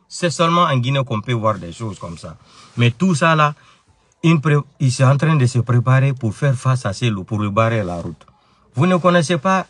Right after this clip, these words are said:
vous, vous, vous, c'est-à-dire, l'homme propose, Dieu dispose, non ? Vous, vous pouvez faire tout ce que vous voulez là.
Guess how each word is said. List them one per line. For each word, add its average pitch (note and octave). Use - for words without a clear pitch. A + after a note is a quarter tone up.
vous, A3
vous, G#3
vous, G#3
c'est-à-dire, G3+
l'homme A#3+
propose, G3+
Dieu F3
dispose, C#3+
non ? F#2+
Vous, C#3
vous D#3
pouvez F#3+
faire E3+
tout A3
ce G3+
que F3+
vous A#2+
voulez B2+
là. F#2